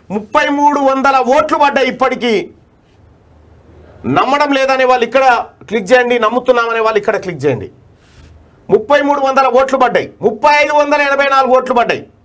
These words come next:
ఇంకా రెండు నిమిషాలు పూర్తి కాలేదు. ముప్పై ఐదు వందల ఎనభై నాలుగు ఓట్లు పడ్డాయి. ముప్పై ఐదు వందల ఎనభై నాలుగు ఓట్లు. ముప్పై ఎనిమిది వందల నలభై ఏడు ఓట్లు పడ్డాయి.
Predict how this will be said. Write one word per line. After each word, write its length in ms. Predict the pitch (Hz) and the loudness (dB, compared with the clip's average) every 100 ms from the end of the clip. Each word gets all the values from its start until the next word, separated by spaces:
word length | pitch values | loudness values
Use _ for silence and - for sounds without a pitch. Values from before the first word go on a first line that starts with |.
| _ _ - | _ _ -4
ఇంకా 160 | 185 | -2
రెండు 140 | 240 247 | 0 -2
నిమిషాలు 320 | 254 254 247 | 0 0 0
పూర్తి 260 | 214 233 | -2 -2
కాలేదు. 400 | 220 240 240 302 - - _ _ _ _ _ _ _ - | 0 0 0 -4 -10 -20 _ _ _ _ _ _ _ -2
ముప్పై 280 | 196 262 269 | 0 2 2
ఐదు 140 | 262 | 0
వందల 200 | 262 262 | -2 -2
ఎనభై 240 | 247 247 | -2 -2
నాలుగు 260 | 247 247 226 | 0 2 2
ఓట్లు 180 | 240 233 | 2 0
పడ్డాయి. 380 | 240 220 247 - _ _ _ _ _ _ _ _ _ _ _ _ _ - - - - - - - - - | -2 -2 -4 -10 _ _ _ _ _ _ _ _ _ _ _ _ _ -20 -20 -20 -20 -20 -20 -20 -16 -6
ముప్పై 380 | 175 - - 247 | -6 -4 -2 2
ఐదు 200 | 240 247 | 2 0
వందల 300 | 269 262 262 | 0 0 -2
ఎనభై 240 | 247 254 | 0 0
నాలుగు 300 | 247 240 226 | 0 2 2
ఓట్లు. 360 | 233 233 285 - _ _ _ _ - - | 0 -2 -6 -8 _ _ _ _ -20 -4
ముప్పై 300 | 185 214 294 | -2 0 2
ఎనిమిది 240 | 285 294 302 | 2 0 0
వందల 280 | 302 294 294 | 0 2 2
నలభై 300 | 269 277 285 | 0 0 -2
ఏడు 100 | 262 | 0
ఓట్లు 260 | 269 262 | -2 0
పడ్డాయి. 320 | 254 190 151 | -2 -2 -4